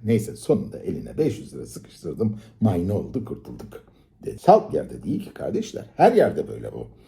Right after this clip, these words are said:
Görürsünüz bu memleket böyle giderse yakında batar. Hiç ilgilenmezmiş gibi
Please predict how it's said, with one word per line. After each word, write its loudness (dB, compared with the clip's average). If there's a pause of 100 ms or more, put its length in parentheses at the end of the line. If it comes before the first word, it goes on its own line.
(260)
Görürsünüz 4
bu 8
memleket 2
böyle 8
giderse 2
yakında 2
batar. -8 (760)
Hiç 2
ilgilenmezmiş 2
gibi -18